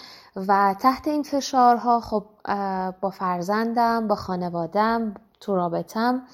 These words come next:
در حقیقت، اه، فشار شدیدی رو وارد می‌کنم و این باعث مسائل بزرگی تو زندگی ما می‌شه. مثلاً یهو یه موضوع خیلی ساده تبدیل به در حقیقت،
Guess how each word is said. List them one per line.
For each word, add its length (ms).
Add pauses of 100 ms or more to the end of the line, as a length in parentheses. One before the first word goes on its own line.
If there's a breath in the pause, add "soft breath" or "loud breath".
(420 loud breath)
در 220
حقیقت، 760
اه، 260
فشار 500
شدیدی 540
رو 100
وارد 400
می‌کنم 560
و 120
این 240 (340 loud breath)
باعث 360
مسائل 720
بزرگی 600
تو 140
زندگی 580
ما 160
می‌شه. 320
مثلاً 520 (480 loud breath)
یهو 480
یه 180
موضوع 460
خیلی 280
ساده 460
تبدیل 460
به 340 (520 loud breath)
در 220
حقیقت، 600